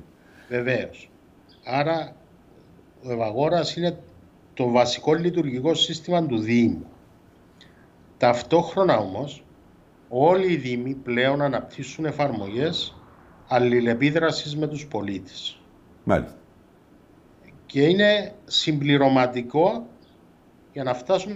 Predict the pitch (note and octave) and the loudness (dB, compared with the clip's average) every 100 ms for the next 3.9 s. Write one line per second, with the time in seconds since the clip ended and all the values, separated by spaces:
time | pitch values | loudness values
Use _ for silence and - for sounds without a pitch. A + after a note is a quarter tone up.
0 | F#3+ - D3 - F#3 F#3 G3 F3 G2 F#2+ | -8 -8 -8 -8 -6 -4 -2 -2 -4 -8
1 | - A#2+ A2+ A2 G#2 G2+ - - - - | -10 -4 -4 -4 -8 -12 -18 -16 -16 -14
2 | - - - D#3 F#3 F3+ - F3+ B2+ - | -16 -6 4 6 6 4 2 0 0 0
3 | F3 F3 F3 D#3+ B2+ C3 D3+ - | -2 -2 -2 -2 0 2 0 -2